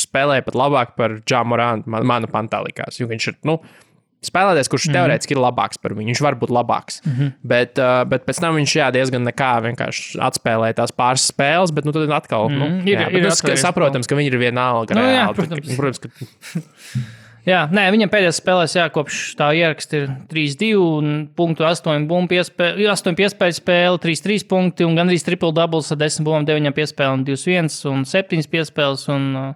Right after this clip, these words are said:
Speaker 2: nē, nu, es domāju, ka viņam arī tās, šis varbūt nav tas primār-, tas prime piemērs tam, jā, ka ir baigais, baigais leciens, bet, nu, es domāju, viņš arī tā, tā, tā sezona tā arī viņam paies, nu, ka viņš, principā, būs viņam šādas spīdošas spēles un tad, ā,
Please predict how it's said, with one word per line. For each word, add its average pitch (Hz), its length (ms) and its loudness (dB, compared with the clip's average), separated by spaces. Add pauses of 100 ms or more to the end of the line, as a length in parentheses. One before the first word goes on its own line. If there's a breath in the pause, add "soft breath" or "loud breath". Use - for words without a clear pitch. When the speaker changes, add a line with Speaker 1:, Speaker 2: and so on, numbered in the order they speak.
(340 loud breath)
Speaker 2:
nē, 269 140 2
nu, 254 140 4 (420)
es 214 160 2
domāju, 208 300 2
ka - 20 0
viņam 175 160 2
arī 165 160 0
tās, 147 160 0 (240)
šis 175 400 -2
varbūt 180 240 2
nav 196 160 4
tas 160 80 -8 (220)
primār-, 185 480 2
tas - 100 -14
prime 196 480 2 (320)
piemērs 160 340 2
tam, 151 320 0
jā, 151 220 0
ka 143 140 -4
ir 135 180 -2 (320 loud breath)
baigais, 143 640 0
baigais 143 400 -2
leciens, 185 400 2
bet, 147 320 -4
nu, 240 220 2 (240 loud breath)
es 202 100 2
domāju, 214 240 4
viņš - 80 -2
arī 190 160 2
tā, 202 140 2 (160)
tā, 180 180 0
tā 170 160 0
sezona 175 320 0
tā 160 140 2
arī 143 100 0
viņam 135 160 -2
paies, 151 320 0
nu, 160 80 0
ka - 80 -6
viņš, 135 240 -2 (800 loud breath)
principā, 156 340 0 (800)
būs 190 240 4
viņam 160 160 0
šādas 135 320 0
spīdošas 185 480 0
spēles 151 320 0
un 147 80 -2
tad, 139 160 -4
ā, 139 160 -2